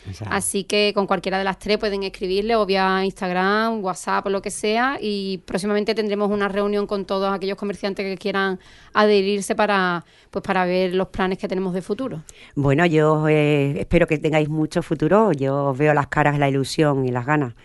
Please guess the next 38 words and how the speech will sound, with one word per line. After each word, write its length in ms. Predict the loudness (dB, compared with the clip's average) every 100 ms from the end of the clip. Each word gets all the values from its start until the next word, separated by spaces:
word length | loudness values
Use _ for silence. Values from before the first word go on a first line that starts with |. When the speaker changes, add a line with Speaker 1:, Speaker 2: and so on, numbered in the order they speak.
| _ _ _ -2
Speaker 1:
Y 380 | 0 2 2
además 380 | 2 2 2 2
esa 160 | 0 2
cara 180 | 4 4
de, 240 | 4 2
de 120 | 0
buena 180 | 4 4
persona, 440 | 4 -2 -4 -6
esos 240 | -6 -8 -4
ojos 220 | -2 0
limpios, 420 | 0 0 0 -2
¿no? 140 | -2 -2
que, 220 | -2 -4
que 80 | -4
tenéis, 320 | -2 -2 -4 -10 -20 -20 _ -2
que 180 | -2
seguro 480 | 0 -2 0 2 0
que 160 | -2 -4
vais 180 | -2 -4
a 60 |
tener 160 | -6 -6
muchísimo 320 | -6 -8 -6
éxito. 460 | -6 -4 -6 -6 -8 _ _ -12 -6
Aquí 400 | -2 0 0 0
tenéis 220 | 0 0
vuestra 180 | -2 -2
casa 240 | -2 -2
para 140 | -2 -2
lo 40 |
que 40 | -2
necesitéis. 640 | -6 -4 -2 0 0 -2
Y 320 | -2 0 0
bueno, 240 | 2 4 6
os 60 |
volveré 240 | 4 2 2
a 40 |
llamar 420 | 4 4 6 4
ya 360 | 4 4 4